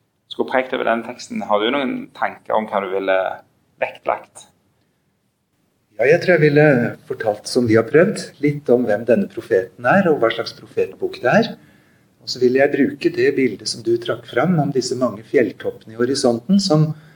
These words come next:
Speaker 2: går litt i ett når du står på lang avstand. Herren har en plan, og hvordan fullendelsen av det hele skal bli, det ligger i hans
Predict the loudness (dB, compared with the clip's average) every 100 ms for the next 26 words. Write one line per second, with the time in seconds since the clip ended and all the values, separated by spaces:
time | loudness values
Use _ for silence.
0 | _ -10 0 2 2 0 0 -2 -2 -8
1 | -14 -12 -8 -2 -2 0 0 0 0 -2
2 | -2 0 0 0 -6 _ _ _ _ _
3 | -6 -4 -4 0 0 0 -4 -2 2 2
4 | 2 -4 -14 _ _ _ _ -10 -4 0
5 | 0 0 -2 -2 -8 _ -4 -2 0 -2
6 | -6 -12 -6 -2 0 -2 -4 -4 0 2
7 | 2 2 -2 -2 -4 -4 -10 -8 -4